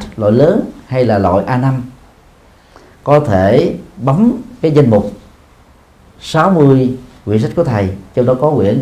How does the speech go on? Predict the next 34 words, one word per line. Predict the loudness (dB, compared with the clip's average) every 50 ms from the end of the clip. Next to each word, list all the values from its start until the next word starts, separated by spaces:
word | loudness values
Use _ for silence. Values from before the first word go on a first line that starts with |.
| -4 -2
Kinh | 0 0 0 0
Phật | 0 -2 -4 -4 -4 -6 -10 -20 _ _ -4
cho | -2 -2
người | -2 -2 -2 -2
tại | -4 -4 -4
gia | -2 -2 -2 -4 -6 -8 -12 -18 -20 -20 -20 -20 -20 _ _ _ _ _ _ _ _ _ _ _ _ _ _ _ -10
hoặc | -6 -2 0 0 -2 -2 -2
là | 0 0 2 0 0 -2 -4 -2 0
Kinh | 0 2 2
Phật | 2 0 -2 -2 -4 -6 -14 -14 -6 -4
cho | -2
người | -2 0 -2
bắt | -2 -4 -2 -2
đầu. | -2 -2 -4 -6 -10 -14 -20 -20 -20 _ -20 -20 -20 -20 -20 _ -4
Mở | 0 2 2 2 2
ra, | 2 2 0 0 -2 -4 -8 -14 -20 -20 -20 -20 -10 -8
chỉ | -4 -2
cần | 0 0 0 0 0 2
quẹt | 4 4 4 2 0 -6 -10 -18 -20 -20 -20 -20 -18 -12
ngón | -6 -2 -2 -2 -2 0
tay | 0 0 0 0
về | 2 2 2 2 2 0
phía | -2 -2
tay | 0 -2 -2 0
trái, | -2 -2 0 -2 -2 -4 -6 -10 -12 -10 -6 -4
chúng | -2 0
ta | 0 0 0
sẽ | -2 -2 -2 0
lật | 0 0 -2 -2 -4
qua | -4 -2 -2 -2 -2
một | -2 -4 -6 -6 -6
trang | -4 -4 -4 -4 -6
sách | -8 -10 -10
mới. | -8 -6 -6 -6